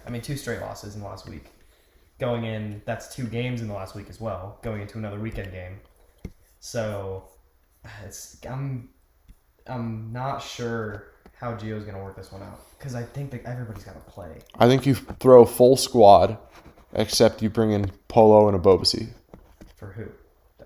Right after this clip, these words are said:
Speaker 2: Mora and Asprilla.
Speaker 1: See, is Ebobisse ready, though?
Speaker 2: I think Ebobisse's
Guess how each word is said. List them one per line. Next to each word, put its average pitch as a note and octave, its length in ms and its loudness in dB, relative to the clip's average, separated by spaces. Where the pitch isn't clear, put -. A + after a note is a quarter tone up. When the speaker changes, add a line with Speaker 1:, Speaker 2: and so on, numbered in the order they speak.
Speaker 2:
Mora G#2+ 520 6
and F#2 580 -6
Asprilla. G#2 420 -4
Speaker 1:
See, - 240 -16
is A#2 160 -12
Ebobisse A2+ 420 -14
ready, G#2 240 -16
though? F3 220 -18
Speaker 2:
I - 40 0
think D#3+ 240 4
Ebobisse's A#2 300 8